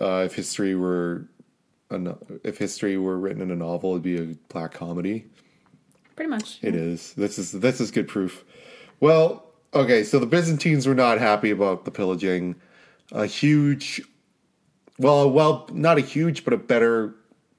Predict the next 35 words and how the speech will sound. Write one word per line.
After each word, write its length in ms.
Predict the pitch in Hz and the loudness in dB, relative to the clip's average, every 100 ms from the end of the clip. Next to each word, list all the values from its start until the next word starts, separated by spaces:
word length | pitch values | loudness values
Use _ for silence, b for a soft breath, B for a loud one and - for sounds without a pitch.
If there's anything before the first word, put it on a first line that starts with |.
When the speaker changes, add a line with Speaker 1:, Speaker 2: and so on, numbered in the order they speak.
| _ _ | _ _
Speaker 1:
trained 420 | - 107 107 110 | -4 2 2 2
and 80 | 107 | 0
equipped 380 | 101 117 107 - | 0 -4 -4 -6
army 520 | 95 98 107 113 110 b b b b b - | -2 0 0 -2 -6 b b b b b -4
went 160 | 110 - | -2 2
after 580 | 107 110 - 110 110 | 0 0 -2 0 0
the 120 | 101 101 | 0 -2
Crusaders. 600 | 110 101 101 104 117 113 | -4 -2 0 2 0 2
They 100 | 104 | 2
were 140 | 98 | 2
routed, 600 | 87 90 92 110 120 - - | 0 2 2 2 0 -6 -6
and 340 | 104 95 95 87 | -2 -2 -4 -2
they 140 | 95 | 0
were 120 | 92 | 2
rounded 360 | 95 95 98 92 | 2 2 2 0
up 240 | 101 - | 0 -2
and 80 | 101 | -8
actually 460 | 101 95 - 104 98 | -4 -4 -4 -6 -4
escorted 420 | 92 - 95 92 | -8 -6 -4 -4
to 80 | - | -6
Constantinople. 1040 | 95 90 104 90 92 85 87 110 117 - _ _ | -10 -8 -8 -8 -6 -6 -4 -2 -4 -8 _ _
So 240 | - 143 | 4 6
Walter's 580 | 139 165 165 180 160 - | 6 2 2 0 0 0
now 240 | 147 139 | 2 2
gonna 220 | 127 135 123 | 4 2 4
wait 240 | 127 123 | 4 2
in 80 | 120 | 0
Constantinople 920 | 120 117 107 113 107 104 101 101 101 | -2 -2 -2 -4 -4 -2 -2 -2 -4
until 560 | 98 90 98 92 92 90 _ _ _ _ _ _ _ - | -4 -4 -4 -2 -2 -4 _ _ _ _ _ _ _ -2
the 100 | 101 | 0
rest 320 | 95 - 98 | 0 -2 -6
of 80 | 90 | -4
the 80 | |
group 320 | 90 98 95 95 | -4 -4 -2 -4
arrive. 520 | 87 87 87 87 | -2 -2 -4 -6